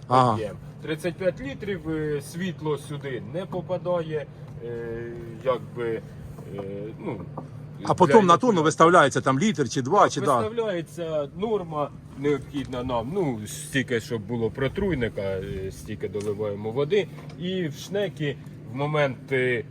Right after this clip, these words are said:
Speaker 2: вивантаження зерна з бункера відбувається протруєння. Форсунки, е, ну, поток,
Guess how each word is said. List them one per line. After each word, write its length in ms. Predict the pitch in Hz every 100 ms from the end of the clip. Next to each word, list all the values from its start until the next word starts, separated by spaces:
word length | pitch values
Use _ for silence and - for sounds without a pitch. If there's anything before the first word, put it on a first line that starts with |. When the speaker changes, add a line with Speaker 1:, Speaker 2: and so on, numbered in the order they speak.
| - 104
Speaker 2:
вивантаження 880 | 147 127 120 117 117 120 113 110 101 -
зерна 420 | 117 135 139 127
з 60 |
бункера 520 | 131 233 202 151 127 117
відбувається 680 | 127 - 165 175 139 143
протруєння. 680 | 127 143 - - - - 180 -
Форсунки, 680 | 131 - 202 160 - 113 101 - - - 104
е, 640 | 104 101 101 101 101 104
ну, 160 | 165 131 90 - - - - - - - -
поток, 400 | 147 135 143 120